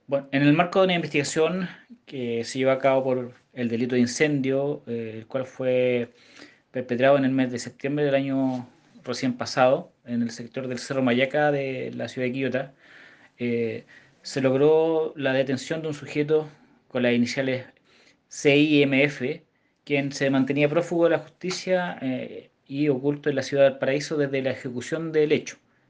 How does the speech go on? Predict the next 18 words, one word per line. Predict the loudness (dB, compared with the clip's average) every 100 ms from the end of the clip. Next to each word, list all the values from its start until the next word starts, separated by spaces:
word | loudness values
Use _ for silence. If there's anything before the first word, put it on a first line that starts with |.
| _ _ -20 _ _ _ _
Eh, | -4 0 2 2 -2 -2
tras | 2 2 2 -4 _ _ _
varios | 0 2
meses | 2 0 0 -2
de |
pesquisa | -2 -4 -6 -6 -6 -6 -6
y | -2 2
en | 2
virtud | 0 -2
de |
una | 2 2
orden | 2
de |
investigar | -2 -4 2 4 2
emanada | 0 0 2 2 0
del | 0
Ministerio | -2 -2 -4
Público, | 0 0 0 -2 -4